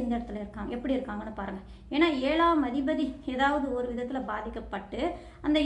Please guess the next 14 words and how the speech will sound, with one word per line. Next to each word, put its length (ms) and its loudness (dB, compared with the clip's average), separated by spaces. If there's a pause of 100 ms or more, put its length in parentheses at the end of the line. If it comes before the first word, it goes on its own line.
ஏழாம் 380 6
இடத்துல 460 0
வந்து 220 6
இந்த, 120 4 (380)
இந்த 120 4 (120)
பாவ 320 0
கிரகங்களான 500 -2 (400)
சனி 280 4
செவ்வாய் 340 -2
இருக்கும் 360 -6
பட்சத்துல 360 -6 (380)
அது 100 2 (120)
பிரச்சனை 320 2
கொடுத்துருது. 440 -6